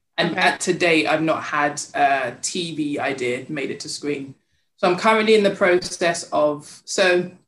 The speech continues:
Speaker 1: as a writer, if you have an idea, you ideally want it to be optioned by a production company. And that means they really like the idea and they want to develop it with you.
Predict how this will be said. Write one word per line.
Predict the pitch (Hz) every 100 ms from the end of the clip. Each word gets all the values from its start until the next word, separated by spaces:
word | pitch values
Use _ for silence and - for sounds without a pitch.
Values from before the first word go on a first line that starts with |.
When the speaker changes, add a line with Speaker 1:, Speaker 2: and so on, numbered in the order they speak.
| _ _
Speaker 1:
as | 214 233
a |
writer, | 233 233 226
if | 202
you | 190
have | 175
an | 165
idea, | 151 151 139 147 -
you | 151 165 165 160
ideally | 156 175 180 175
want | 160 156
it | - -
to | -
be | 147 -
optioned | 156 - 214 220 285 -
by | 139 143
a | 147
production | 156 143 - 147
company. | 139 - 135 127 - _ _ _ 175
And | 180
that | 202 190
means | 180 175 160
they | 180 180
really | 175 175
like | 160 156 156
the | 160
idea | 147 147 147 143 143 -
and | 156
they | 156
want | 147 156 -
to | -
develop | 151 175 185 185
it | -
with | 156 156
you. | 139 131 143 190